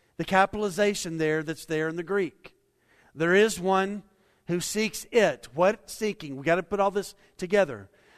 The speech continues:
"I didn't come," Jesus says, "to seek my own glory, but there is one who seeks my own glory. He's about my glory." There is one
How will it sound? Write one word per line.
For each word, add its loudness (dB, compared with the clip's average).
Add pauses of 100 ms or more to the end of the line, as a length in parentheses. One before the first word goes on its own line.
(140)
"I 10
didn't 2
come," 0
Jesus -8
says, 0 (180)
"to -6
seek -6
my 2
own -2
glory, 2 (280)
but 4
there 2
is 4
one 0
who -2
seeks -6
my 0
own -2
glory. -2 (240)
He's 0
about 8
my 6
glory." 0 (640)
There 0
is -2
one -2